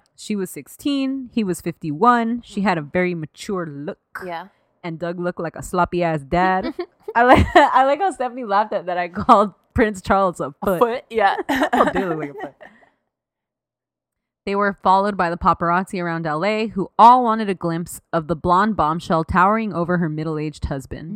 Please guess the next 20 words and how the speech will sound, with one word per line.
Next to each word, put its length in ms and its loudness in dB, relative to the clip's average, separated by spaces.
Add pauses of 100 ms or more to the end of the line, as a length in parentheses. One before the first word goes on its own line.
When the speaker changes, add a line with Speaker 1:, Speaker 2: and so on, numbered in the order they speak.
(140)
Speaker 2:
Mm-hmm. 140 -20 (440)
Speaker 1:
They 80 -4
became 380 -6 (140)
instant 460 -6
tabloid 460 -2
figures, 600 -8
and 160 -10
Courtney 380 -4
fed 340 -2
into 240 -6
the 120 -8
whole 840 2 (100)
thing. 380 -12
Speaker 2:
Yeah. 320 -8
Speaker 1:
She 400 -12
lived 760 -6
for 120 -14
the 160 -18
attention. 240 -14
Speaker 2:
Yeah. 220 -8